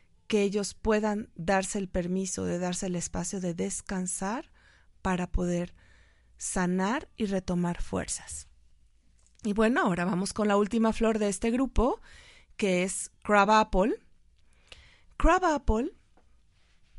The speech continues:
es el remedio de la limpieza.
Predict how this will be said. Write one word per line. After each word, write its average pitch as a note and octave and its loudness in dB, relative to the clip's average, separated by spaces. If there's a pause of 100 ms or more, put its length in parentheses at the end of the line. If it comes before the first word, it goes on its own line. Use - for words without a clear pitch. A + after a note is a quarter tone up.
(580)
es G#3 -2
el A3 0
remedio G3 0
de G3 0
la F#3+ 0
limpieza. F#3+ 0